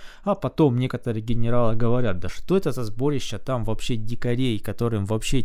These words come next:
человеческое ничто не чуждо? Давайте-ка мы у них, э, не то чтобы землю заберём, а просто объявим её территорией Соединённых Штатов и принесём туда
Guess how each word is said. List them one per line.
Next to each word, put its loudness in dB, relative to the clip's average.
человеческое -4
ничто -8
не -6
чуждо? -4
Давайте-ка -4
мы -8
у -4
них, -2
э, -4
не -6
то -2
чтобы -4
землю -4
заберём, -6
а -8
просто -4
объявим -2
её -4
территорией -6
Соединённых -6
Штатов -4
и -8
принесём -4
туда -4